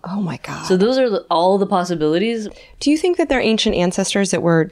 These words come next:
Speaker 1: ginormous could fluoresce?
Speaker 2: Well, there is some, a geologist mentioned that, uh,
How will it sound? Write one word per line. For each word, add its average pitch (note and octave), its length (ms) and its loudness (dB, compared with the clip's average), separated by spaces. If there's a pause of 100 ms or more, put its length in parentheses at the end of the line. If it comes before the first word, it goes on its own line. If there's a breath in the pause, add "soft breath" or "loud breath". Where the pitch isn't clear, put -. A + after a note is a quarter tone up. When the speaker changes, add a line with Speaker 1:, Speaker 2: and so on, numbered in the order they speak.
Speaker 1:
ginormous D#3+ 1080 2 (100)
could G#3+ 180 -4
fluoresce? G#3+ 600 -2 (260)
Speaker 2:
Well, F#3 260 4
there G3 180 2
is B3 220 0
some, C#4 300 0 (140)
a E3+ 100 0
geologist D#3+ 1000 -2
mentioned F#3+ 680 0
that, D#3 320 0 (460 soft breath)
uh, - 80 -8